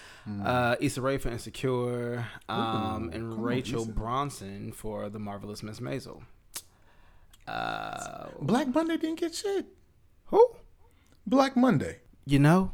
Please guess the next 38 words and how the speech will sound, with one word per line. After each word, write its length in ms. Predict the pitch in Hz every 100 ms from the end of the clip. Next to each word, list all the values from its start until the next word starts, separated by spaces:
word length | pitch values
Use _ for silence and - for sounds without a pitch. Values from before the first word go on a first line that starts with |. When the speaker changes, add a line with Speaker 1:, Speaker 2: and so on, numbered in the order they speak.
| - - -
Speaker 2:
But 100 | 135
wait, 180 | 151 139
Speaker 1:
That 80 | 202
Speaker 2:
that, 160 | 160
Speaker 1:
show 100 | 151
Speaker 2:
that's 160 | 185 117
Speaker 1:
is 180 | 98 98
bomb. 320 | 92 151 226
Speaker 2:
but 120 | 147
Regina 420 | 147 127 160 165
doesn't 300 | 147 127 123
play 460 | - 127 120 113 113 -
a 80 |
lead 440 | 113 117 123 117 107
in 80 | 101
that. 260 | 98 98
She's 220 | - 127
a 40 | 113
supporting. 560 | - - 113 107 110 - _ -
Speaker 1:
Oh, 40 | 104
got 800 | 107 110 113 113 110 107 98 101
it, 40 |
Speaker 2:
Right. 320 | 107 101 92
Speaker 1:
got 100 | 101
Speaker 2:
But 120 | 139
she 100 | 135
Speaker 1:
it. 40 | 170
Speaker 2:
still 200 | 160 165
didn't 160 | 131
get 80 | 113
nominated, 420 | 120 127 110 107
which 160 | 110 110
is 80 | 110
a 60 |
whole 140 | 117 117
nother 200 | 117 117
fucking 240 | 113 101
conversation. 600 | 98 101 101 98 98 110